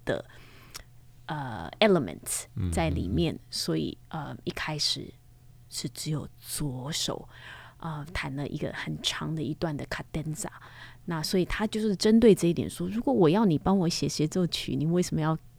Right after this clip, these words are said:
Speaker 1: 呃，都不写这个我跟乐团之间？”
Speaker 2: 嗯，嗯，嗯。
Speaker 1: 那当然他是太早就批评啦，因为后来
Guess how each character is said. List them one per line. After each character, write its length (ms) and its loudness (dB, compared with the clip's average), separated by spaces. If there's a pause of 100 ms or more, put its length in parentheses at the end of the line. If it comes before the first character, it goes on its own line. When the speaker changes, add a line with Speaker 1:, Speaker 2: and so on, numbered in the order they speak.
(360)
Speaker 1:
呃， 60 -4 (960)
都 120 6
不 120 4
写 280 8
这 120 4
个 160 8 (220)
我 160 4
跟 220 8
乐 160 10
团 280 4
之 140 4
间？” 180 2
Speaker 2:
嗯， 40 -4
嗯， 180 -4
嗯。 60 -6
Speaker 1:
那 80 4
当 160 8
然 120 10
他 140 8
是 120 4
太 240 4
早 320 0
就 200 6
批 260 -2
评 280 2
啦， 180 0
因 80 4
为 80 2
后 140 0
来 200 -2